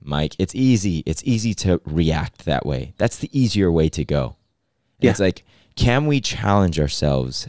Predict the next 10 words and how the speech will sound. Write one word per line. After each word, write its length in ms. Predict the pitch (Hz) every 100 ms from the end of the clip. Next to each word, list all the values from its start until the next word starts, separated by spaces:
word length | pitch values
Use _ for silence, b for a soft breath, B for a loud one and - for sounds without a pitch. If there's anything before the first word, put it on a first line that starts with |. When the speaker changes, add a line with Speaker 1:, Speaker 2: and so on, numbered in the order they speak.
| -
Speaker 1:
as 200 | 87 87
men, 380 | 95 85 67 65 - _ _ b b b
as 180 | 87 82
fathers, 640 | - 87 78 67 67 - b b b b
to 100 | -
not 220 | 113 107
take 200 | - 98
the 80 | -
easy 280 | 78 71 65
route, 240 | 67 -